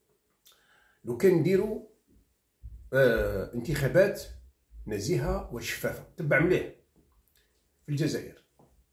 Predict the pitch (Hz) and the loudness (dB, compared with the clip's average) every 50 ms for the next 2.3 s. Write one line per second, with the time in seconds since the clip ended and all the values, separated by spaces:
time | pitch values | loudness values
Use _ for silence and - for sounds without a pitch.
0 | _ _ _ _ _ _ _ _ _ _ _ _ _ _ _ - 95 104 113 - | _ _ _ _ _ _ _ _ _ _ _ _ _ _ _ -12 -10 -8 0 4
1 | 170 185 175 - - 151 - 196 170 170 170 - - - - 151 143 135 120 98 | 6 6 6 4 0 -4 -2 -2 -2 -2 -2 -4 -8 -10 -6 -4 -2 -2 -2 -4
2 | 87 78 73 - - | -6 -10 -12 -14 -18